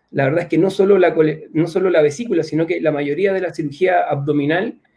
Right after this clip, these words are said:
eh, la podemos hacer a través de una, de una técnica laparoscópica. Eh, me estoy refiriendo a, por ejemplo, operar un cáncer gástrico, sacar el estómago completo por vía laparoscópica, sacar el vaso, la cirugía de páncreas también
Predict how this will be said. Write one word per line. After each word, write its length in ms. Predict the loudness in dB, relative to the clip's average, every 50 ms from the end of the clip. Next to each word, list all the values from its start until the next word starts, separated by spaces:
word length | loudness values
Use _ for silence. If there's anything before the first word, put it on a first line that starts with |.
| _ _ _ -4
eh, 220 | 0 0 0 2
la 140 | 0 -2 0
podemos 340 | 2 4 4 4 4 2 0
hacer 300 | 0 0 -2 -2 -2 -2
a 80 | -2 0
través 280 | 2 4 4 4 2 0
de 160 | -2 0 0
una, 420 | 0 2 2 2 2 0 -2 -4
de 320 | -4 0 0 2 4 4 4
una 160 | 2 2 0
técnica 320 | 0 0 0 2 2 2
laparoscópica. 680 | 2 2 2 0 -2 -4 -4 -4 -4 -4 -4 -8 -10 -14 _ _ _ _ _ _ _ _ _
Eh, 200 | -4 -2 -2 -2
me 80 | -2 -4
estoy 360 | 0 2 2 2 2 0 -2
refiriendo 580 | -6 -8 -8 -6 -2 2 2 4 4 4 4
a, 180 | 2 2 -2 -6
por 120 | -10 -10
ejemplo, 280 | -8 -6 -2 2 2 4
operar 360 | 4 4 2 2 0 0 -4
un 60 | -4
cáncer 320 | -2 0 0 0 0 0 2
gástrico, 600 | 2 2 2 0 -6 -8 -6 -6 -6 -6 -8 _ _ _ _
sacar 240 | _ -8 -4 -2 -2
el 80 | 0 -2
estómago 420 | -2 -2 0 2 4 4 2 2
completo 520 | 0 -2 -2 -2 0 0 2 2 0 0 -2
por 120 | -2 -2
vía 140 | -2 -2 -2
laparoscópica, 800 | -2 -2 -4 -6 -6 -4 -4 -2 -2 -2 0 -2 -2 -2 -4 -10 _ _ _
sacar 260 | _ -8 -4 -2 -2
el 120 | -2 -2 -2
vaso, 480 | 0 -2 -2 -2 -2 -2 -2 -2 -2 -4
la 80 | -8
cirugía 340 | -10 -10 -12 -8 -2 0 2
de 120 | 2 2
páncreas 520 | 0 0 -2 -2 -2 -4 -6 -6 -8 -8 -10
también 400 | -10 -8 -4 -2 -2 -2 -2